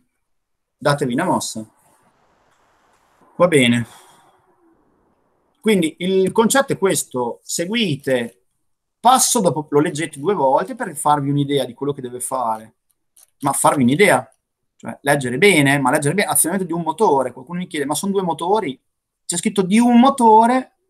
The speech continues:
non due." Leggere bene, leggere e capire, leggetelo due o tre volte e capite, immaginate già quello che dovete fare, in modo di, in modo, si dice un progetto di massima,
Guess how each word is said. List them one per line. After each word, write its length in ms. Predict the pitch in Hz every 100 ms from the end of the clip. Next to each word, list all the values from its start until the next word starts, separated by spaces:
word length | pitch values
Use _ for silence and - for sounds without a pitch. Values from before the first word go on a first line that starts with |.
| -
non 260 | 240 247
due." 340 | 156 135 123 120
Leggere 340 | 190 220 170
bene, 520 | 170 240 185 127 113 _ _ _
leggere 440 | - 233 208 214
e 40 | 156
capire, 640 | 143 - 247 175 120 117 _ _
leggetelo 480 | - 170 240 202 156
due 200 | 165 262
o 20 |
tre 140 | 196
volte 640 | 160 151 180 226 277 277 _ _
e 160 | - 175
capite, 600 | 180 180 262 - 226 -
immaginate 680 | 175 208 175 190 262 247
già 180 | 160 147
quello 180 | 147 147
che 100 | 143
dovete 300 | 131 139 139
fare, 420 | - 139 127 - _ _ - -
in 220 | 156 180
modo 240 | 196 180
di, 280 | 165 175 165 _ _ _
in 140 | - 156
modo, 360 | 185 180 170
si 160 | - 170
dice 220 | 185 -
un 120 | 190
progetto 320 | 151 170 190 185
di 140 | 165
massima, 600 | 185 147 - 131 120 113